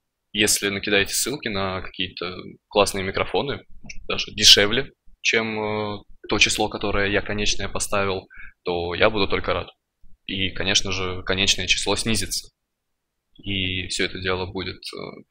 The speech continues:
воспроизведено намного раньше, и вы будете, э, кайфовать от, э, чистого, неизменчивого звука. Так.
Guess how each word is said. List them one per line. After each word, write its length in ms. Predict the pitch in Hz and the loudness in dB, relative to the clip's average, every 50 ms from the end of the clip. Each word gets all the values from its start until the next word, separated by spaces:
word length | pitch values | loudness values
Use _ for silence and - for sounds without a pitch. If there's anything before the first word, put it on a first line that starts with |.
| - - - - | -18 -16 -6 -2
воспроизведено 640 | 95 92 - - 92 95 92 92 90 92 92 90 90 | -2 0 2 4 4 4 4 2 -2 -4 -4 -4 -4
намного 380 | 92 90 90 90 92 92 90 | -4 -4 -4 -2 -2 0 0
раньше, 400 | - 113 139 170 165 - - 113 | 2 2 4 4 4 4 4 4
и 80 | 98 95 | 2 0
вы 100 | 101 95 | 0 -2
будете, 480 | 95 98 95 92 - - - - 87 | -2 -2 -4 -4 -6 -6 -8 -8 -8
э, 140 | 90 95 - - - - - - _ - - - - - | -10 -10 -10 -12 -14 -16 -20 -20 _ -20 -20 -20 -6 2
кайфовать 520 | - 101 95 - 90 87 90 95 110 - - | 2 4 4 4 0 -2 -2 -2 -2 -2 -2
от, 120 | - - | -4 -6
э, 340 | - - - - 80 - - | -6 -10 -10 -10 -10 -8 -2
чистого, 800 | - - - 98 - - - 95 92 95 92 90 90 90 90 - - - - - _ _ _ _ _ _ _ _ _ _ _ _ | 0 2 2 2 0 -2 -4 -4 -2 -2 -2 -2 -2 -4 -8 -12 -18 -20 -20 -20 _ _ _ _ _ _ _ _ _ _ _ _
неизменчивого 1160 | - 101 95 95 95 98 92 95 95 - - 92 92 90 92 92 90 92 90 - - 107 - _ | -4 -2 0 0 2 2 2 4 4 2 0 0 -4 -6 -6 -6 -6 -6 -8 -8 -10 -14 -14 _
звука. 460 | 95 98 101 98 90 - - - - - - - - - - - - - - - - - - - - _ _ _ _ _ _ _ _ _ _ _ _ _ _ _ _ _ _ _ _ _ _ _ - - - - - - - - _ _ _ _ _ _ _ - | -6 -6 -4 -4 -6 -6 -8 -10 -10 -12 -14 -16 -16 -16 -18 -18 -18 -18 -18 -20 -20 -20 -20 -20 -20 _ _ _ _ _ _ _ _ _ _ _ _ _ _ _ _ _ _ _ _ _ _ _ -18 -16 -16 -16 -16 -16 -18 -20 _ _ _ _ _ _ _ -4
Так. 360 | - 139 127 208 190 - - | -2 0 2 2 2 0 -2